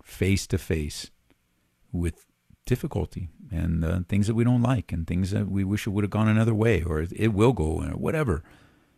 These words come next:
Help us, Lord. And I pray for those that are suffering and going through pain, that the church would rise up and be the church. If the church isn't the church, if the church isn't the church, then who will be?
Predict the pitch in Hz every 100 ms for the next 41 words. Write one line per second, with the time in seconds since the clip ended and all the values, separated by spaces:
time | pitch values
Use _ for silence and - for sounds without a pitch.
0 | _ _ _ _ - 120 85 - 85 80
1 | 85 85 - _ _ _ 92 82 - 120
2 | - 113 113 123 120 - - - 85 85
3 | 87 95 101 - 101 110 101 87 - _
4 | _ _ _ - - - 101 - 120 -
5 | 107 90 95 95 92 85 87 82 82 78
6 | - - 80 - - - _ _ _ _
7 | _ - - 101 - 127 117 - - 110
8 | 107 107 107 - 87 85 - - _ _
9 | _ _ _ _ _ _ _ _ _ _
10 | 101 - 104 - 131 135 - 98 117 -
11 | - - 90 - - - _ _ _ _
12 | _ _ _ _ _ _ _ - 87 90
13 | 104 98 104 87 76